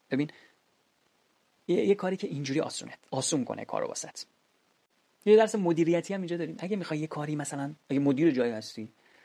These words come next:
اگه می‌خوای کارمندات از زیر کار در نرن، فضا رو یه جوری فراهم کن که نتونن در برن.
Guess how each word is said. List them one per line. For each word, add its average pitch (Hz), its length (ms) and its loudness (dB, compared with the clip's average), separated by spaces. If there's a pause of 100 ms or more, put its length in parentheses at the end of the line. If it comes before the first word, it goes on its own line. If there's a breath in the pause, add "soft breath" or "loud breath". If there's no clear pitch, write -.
(280 soft breath)
اگه 214 80 0
می‌خوای 170 160 2
کارمندات 160 540 0
از 151 80 -6
زیر 156 160 -2
کار 151 240 -6
در 151 180 -2
نرن، 160 240 0
فضا 175 420 0
رو 226 80 8
یه 190 120 -2
جوری 190 160 -4
فراهم 170 360 -4
کن 208 160 -8
که 214 120 -4
نتونن 160 640 0
در 107 160 -2
برن. 113 300 -12